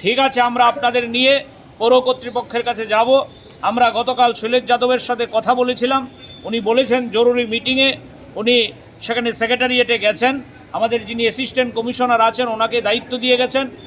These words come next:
এখন এখান থেকে একটা প্রতিনিধি দল ডেপুটেশনে যাবেন।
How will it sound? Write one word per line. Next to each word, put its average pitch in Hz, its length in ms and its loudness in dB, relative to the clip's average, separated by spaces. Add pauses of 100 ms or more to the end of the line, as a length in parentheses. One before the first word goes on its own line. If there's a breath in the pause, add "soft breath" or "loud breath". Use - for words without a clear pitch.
(180)
এখন 208 260 -2
এখান 233 260 -2
থেকে 247 220 -4
একটা 240 220 -2
প্রতিনিধি 233 540 -6
দল 233 240 4 (440)
ডেপুটেশনে 240 560 -2
যাবেন। 254 380 0